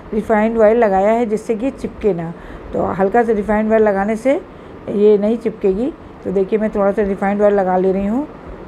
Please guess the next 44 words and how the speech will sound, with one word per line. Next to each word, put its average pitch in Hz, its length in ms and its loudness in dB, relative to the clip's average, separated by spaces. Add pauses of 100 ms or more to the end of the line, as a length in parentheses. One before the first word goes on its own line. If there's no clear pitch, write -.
(180)
तो 196 80 0
मैं 220 180 4
तो 220 100 4
ऐसे 226 200 4
ही 247 60 2
बना 214 240 2
रही 240 80 4
थी, 240 100 0
लेकिन 220 240 0
वो 214 120 0
बन 214 160 0
नहीं 220 180 -2
रहा 185 200 2
था, 214 240 -6 (400)
तो 180 100 0
थोड़ा 214 260 4
सा 226 100 -2
रिफाइंड 208 360 0
लगाएं। 220 200 0
देखिए, 220 220 0
बढ़िया 208 280 2
सी 220 120 -2
बिल 196 200 2
जा 190 100 4
रही 180 200 0
है 202 100 2
अब। 240 100 -2 (720)
अ, 180 220 -4 (120)
थोड़ा 190 140 4
चिकना 202 300 -2
हो 214 120 2
जाएगा 214 240 2
तो 208 120 0
अच्छे - 180 -6
से 208 120 0
बिल 185 180 2
जाता 180 260 0
है। 202 120 0
ये 226 100 -2
देखिए, 180 320 -2
अब 202 60 -4
बिल 202 220 2
आया 190 220 2
है। 277 80 -2